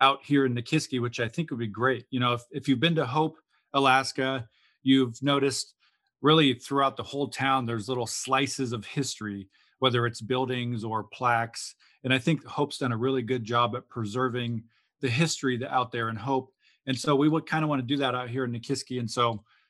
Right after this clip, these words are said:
for folks that are listening that may be, uh, out on the peninsula or out near the North Road or out near Nikiski, you can go to north road pioneers dot com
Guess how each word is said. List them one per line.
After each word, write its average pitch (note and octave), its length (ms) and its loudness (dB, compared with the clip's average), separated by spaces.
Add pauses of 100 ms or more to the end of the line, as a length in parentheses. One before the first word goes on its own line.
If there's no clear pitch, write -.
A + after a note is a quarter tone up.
(120)
for C3+ 120 0
folks E3 320 2
that D3+ 100 0
are C3+ 140 2
listening D3+ 420 0
that C#3 120 -4
may C#3 140 -4
be, C3+ 380 -2 (340)
uh, A#2 280 4 (100)
out C#3 280 -2 (100)
on C#3+ 160 0
the C3+ 80 -2
peninsula D#3 480 -2
or C3+ 240 2
out C3+ 240 -2
near C3+ 260 -4
the A#2+ 100 -8
North B2+ 360 -6
Road B2+ 320 -4
or A#2 120 -2
out A#2+ 160 0
near B2+ 160 -4
Nikiski, C3 680 -2 (300)
you D3 100 2
can D3+ 80 4
go D3 100 6
to C3 80 2
north C#3 420 0
road C3 280 0
pioneers C3 680 -4
dot B2 280 -2
com B2 420 -8